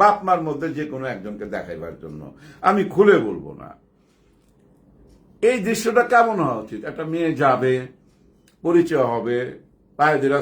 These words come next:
সালাম করবে, চুপচাপ বসবে, মাথায় ঘোমটা দিবে, দোপাট্টা থাকলে দোপাট্টা দিবে, কিন্তু না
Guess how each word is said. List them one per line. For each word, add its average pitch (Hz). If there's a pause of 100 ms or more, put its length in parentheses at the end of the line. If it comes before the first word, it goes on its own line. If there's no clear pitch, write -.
সালাম 160 (140)
করবে, 113 (760)
চুপচাপ 160 (120)
বসবে, 117 (400)
মাথায় 123
ঘোমটা 135 (100)
দিবে, 113 (680)
দোপাট্টা 131
থাকলে 127 (100)
দোপাট্টা 123 (120)
দিবে, 113 (840)
কিন্তু 170 (260)
না 113